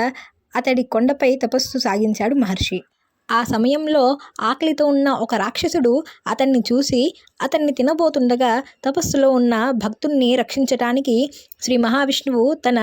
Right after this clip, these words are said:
సుదర్శన చక్రాన్ని ప్రయోగించి రాక్షసుణ్ణి సంహరించారు. విషయం తెలుసుకున్న మహర్షి ఆనందభరితుడై సుదర్శన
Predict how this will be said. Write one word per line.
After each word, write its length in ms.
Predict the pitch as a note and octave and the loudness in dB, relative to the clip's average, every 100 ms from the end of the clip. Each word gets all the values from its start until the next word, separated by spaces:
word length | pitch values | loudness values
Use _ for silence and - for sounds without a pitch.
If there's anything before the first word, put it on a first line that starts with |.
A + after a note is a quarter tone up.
| C4+ | -2
సుదర్శన 500 | C#4+ A3+ C#4+ - C4+ | -2 -2 0 0 0
చక్రాన్ని 580 | A3 G#3+ A3 C4 C4 A#3 | -2 -4 -2 0 0 0
ప్రయోగించి 640 | - G3 A3 A#3+ C4 B3+ G#4+ - - - A#3+ | -2 0 2 2 0 0 -2 -4 -20 -10 -8
రాక్షసుణ్ణి 560 | C4+ D4 C#4+ B3+ A3 C#4 | -6 -4 -2 0 2 0
సంహరించారు. 640 | - A3 G#3 G3 F3+ F#3 F#3 - - _ | 0 -2 0 -2 -4 -4 -4 -6 -16 _
విషయం 280 | B3 F#4+ F#4+ | -4 -2 -2
తెలుసుకున్న 640 | D4+ C#4+ - C#4 C4 A#3+ | 0 -2 -2 -2 0 0
మహర్షి 440 | B3+ B3 C4+ B3+ A#3+ C#4 - - | 0 0 0 0 0 -2 -8 -6
ఆనందభరితుడై 800 | F3+ C#4 D4 A3 A#3 B3 C#4 C4+ C#4+ _ _ - | -2 0 0 0 0 0 2 0 -2 _ _ -14
సుదర్శన 480 | - A#3 C#4 - | -2 2 2 2